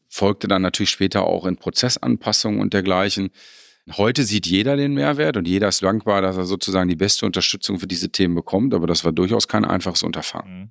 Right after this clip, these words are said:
Speaker 2: Wie lange hat's gedauert, bis dieser, dieser Mind-Change passiert ist?
Speaker 1: Also bis der dann vollzogen war und sozusagen
Speaker 2: Ja,
Speaker 1: auch
Speaker 2: ins Wort
Speaker 1: verinnerlicht.
Speaker 2: gebracht wurde, genau,
Speaker 1: Ja,
Speaker 2: verinnerlicht,
Speaker 1: ja,
Speaker 2: wahrgenommen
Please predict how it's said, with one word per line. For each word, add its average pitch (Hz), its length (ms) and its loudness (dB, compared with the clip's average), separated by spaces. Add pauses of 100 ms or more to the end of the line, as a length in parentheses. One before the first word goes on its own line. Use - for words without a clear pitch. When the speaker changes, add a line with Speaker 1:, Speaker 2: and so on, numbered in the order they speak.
Speaker 2:
Wie 104 100 -4
lange 110 160 0
hat's 113 160 0
gedauert, 110 600 -2
bis 117 180 -2
dieser, 107 560 0
dieser 104 220 0
Mind-Change 123 1000 0
passiert 123 420 0
ist? - 400 -6 (200)
Speaker 1:
Also 87 180 2
bis 95 160 0
der 101 140 2
dann 95 160 0
vollzogen 120 520 0
war 113 140 2
und 104 80 -2
sozusagen 104 600 0
Speaker 2:
Ja, 85 40 -2
Speaker 1:
auch 92 120 2
Speaker 2:
ins 95 140 0
Wort 107 200 4
Speaker 1:
verinnerlicht. 139 460 2
Speaker 2:
gebracht 123 120 2
wurde, 120 140 2
genau, 107 260 0
Speaker 1:
Ja, 92 140 2
Speaker 2:
verinnerlicht, 110 420 2
Speaker 1:
ja, 92 60 4
Speaker 2:
wahrgenommen 113 320 2